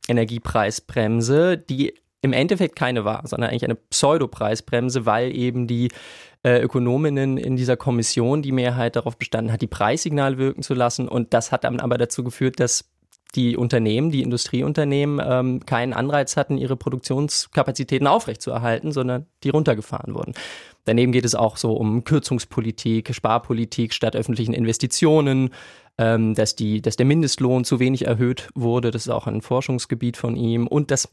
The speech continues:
wir eben die größten Reallohnverluste seit dem Zweiten Weltkrieg erlebt haben in dieser Zeit. Das macht er sehr anschaulich, wie die Mehrheit der Bevölkerung da sehr stark belastet wurde, äh, was zu einem Vertrauensverlust geführt hat und eben auch zu steigenden Zustimmungswerten für die A F D.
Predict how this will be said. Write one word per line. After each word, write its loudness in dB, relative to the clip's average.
wir -4
eben 0
die -2
größten 2
Reallohnverluste 0
seit 0
dem -2
Zweiten -2
Weltkrieg -4
erlebt -6
haben -2
in -6
dieser -2
Zeit. -2
Das -8
macht -6
er 0
sehr 0
anschaulich, -4
wie -4
die -2
Mehrheit -2
der 0
Bevölkerung 0
da 2
sehr 0
stark -2
belastet 0
wurde, 2
äh, -2
was -4
zu -4
einem 0
Vertrauensverlust -4
geführt -2
hat -4
und -4
eben -2
auch 0
zu -6
steigenden -2
Zustimmungswerten -4
für -8
die -4
A -4
F -8
D. -6